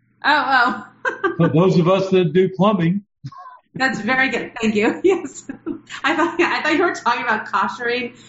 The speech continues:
Speaker 1: your plumbing
Speaker 2: Oh.
Speaker 1: pipes, and I was like, "No, you def-, that's one step too far, I think."
Speaker 2: Or, or if you're making creme brulee.
Speaker 1: Yeah, yeah, yeah. <laughs> Great, yeah. So that is another reason you might have a, uh,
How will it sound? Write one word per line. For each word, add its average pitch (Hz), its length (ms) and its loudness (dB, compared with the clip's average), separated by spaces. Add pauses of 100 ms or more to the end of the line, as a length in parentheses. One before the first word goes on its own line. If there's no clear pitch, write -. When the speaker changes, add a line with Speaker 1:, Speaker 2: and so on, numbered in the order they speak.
(140)
Speaker 1:
your 220 220 0
plumbing 220 400 0
Speaker 2:
Oh. - 120 -12
Speaker 1:
pipes, 170 300 -6
and 190 80 -4
I 190 60 2
was 196 80 0
like, 208 100 2
"No, 226 80 2
you 233 160 0
def-, 240 240 0
that's 269 260 -2
one 247 200 0
step 208 260 -2
too 170 160 2
far, 151 180 -6
I 117 100 -10
think." - 220 -12
Speaker 2:
Or, 226 340 2
or - 20 2
if 170 80 0
you're 190 80 -2
making 180 320 2
creme 165 240 2
brulee. 147 400 2 (520)
Speaker 1:
Yeah, 294 380 2
yeah, 277 500 0 (360)
yeah. 370 160 0 (180)
<laughs> - 120 -20
Great, 214 260 -4
yeah. 196 240 -4
So 220 60 -4
that 233 160 0
is 233 160 0
another 226 280 0
reason 202 260 0
you 202 100 0
might 190 200 -2
have 185 240 -2
a, 180 260 -4
uh, 170 340 0